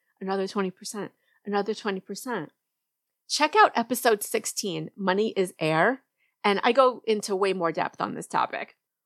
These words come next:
Auto loans are easier to obtain than a mortgage, and also keep you in debt up to your eyeballs. Knowing that you don't have the cash to buy a car and you want the best car with all the options,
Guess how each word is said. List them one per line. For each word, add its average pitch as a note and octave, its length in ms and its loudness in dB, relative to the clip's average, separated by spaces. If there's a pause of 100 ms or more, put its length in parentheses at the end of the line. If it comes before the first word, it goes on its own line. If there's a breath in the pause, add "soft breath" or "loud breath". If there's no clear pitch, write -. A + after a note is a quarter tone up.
(120)
Auto D4+ 340 6
loans F#3+ 300 2
are G3 140 -2
easier G3+ 380 -2
to G3 160 -8
obtain E3 340 -8
than D3 140 -8
a C#3+ 40 -8
mortgage, G3+ 580 -2 (340 soft breath)
and G3 120 -2
also A#3+ 440 0 (100)
keep G#4 260 6
you D#4+ 200 2
in G#3+ 200 -2
debt G#3+ 360 -6
up A#3+ 200 0
to E4 120 -6
your E4+ 220 -4 (120)
eyeballs. D#4+ 580 0 (200)
Knowing E4 240 6
that D#4 120 2
you A3+ 100 0
don't A3+ 240 4
have A3+ 200 -2
the G#3+ 100 0
cash G3 340 -2
to G3+ 100 -8
buy F#3 140 -4
a D#3+ 80 -4
car - 520 -4
and F3+ 300 -2
you G3+ 160 -6
want A#3 280 4
the D3+ 80 -2
best D3 340 -8
car E3+ 280 4
with F#3 160 -12
all F3 160 -4
the G3 140 -6
options, A3 640 0